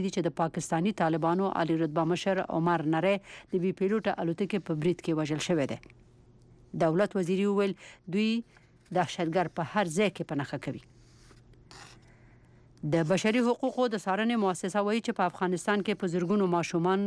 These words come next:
په خطرناکو شرایطو کې کار کوي چې د ناروغیو د خطر سره مخ دي او حتی د تلف کېدو خطر هم شته. د بشري حقوقو د څارنې مؤسسې په خپل راپورټ کې ویلي دي چې د هرو څلورو ماشومانو نه چې عمرونه یې د پنځو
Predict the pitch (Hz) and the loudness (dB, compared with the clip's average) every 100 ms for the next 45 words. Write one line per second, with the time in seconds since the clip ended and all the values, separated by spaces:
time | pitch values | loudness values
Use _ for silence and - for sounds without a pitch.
0 | 190 180 175 165 165 185 196 - 165 175 | -2 -4 -2 -2 0 2 0 0 -2 0
1 | 165 170 165 - 165 180 190 208 208 214 | 0 0 -2 -4 0 0 0 0 0 0
2 | 202 - - - 180 175 170 165 196 180 | -2 -4 -12 0 2 2 2 0 0 0
3 | 165 - 160 170 - 160 175 196 185 202 | -2 -4 -4 -4 -2 -2 0 0 0 -2
4 | - - 170 165 160 - 196 180 170 165 | -4 -6 -2 0 0 0 0 0 0 0
5 | 165 - 160 160 160 156 147 143 160 - | -2 0 0 0 -2 -4 -2 0 -2 -2
6 | - 135 - - - - - - - - | -2 -4 -4 -20 -20 -20 -20 -20 -20 -14
7 | - 160 - 175 190 185 196 185 190 180 | -6 -4 0 2 2 2 -2 -2 -2 0
8 | 175 185 196 190 175 185 - 190 185 - | 0 0 2 2 0 -2 -2 -2 -2 -2
9 | 190 165 165 - 202 - 196 190 - - | -2 0 -2 -2 -4 -2 -2 -4 -6 -20
10 | - - - - _ - 185 220 208 175 | -20 -20 -20 -20 _ -4 0 2 2 0
11 | 170 196 202 - - - - - - 180 | 0 -2 -4 -8 -20 -20 -20 -20 -4 -2
12 | 135 220 220 226 - 190 220 226 185 170 | 0 2 2 0 -2 -2 2 2 2 0
13 | - 170 160 156 147 - - - 185 196 | 0 0 0 0 -2 -4 -6 0 2 2
14 | 220 220 202 185 - 170 170 | 2 2 0 -2 0 0 2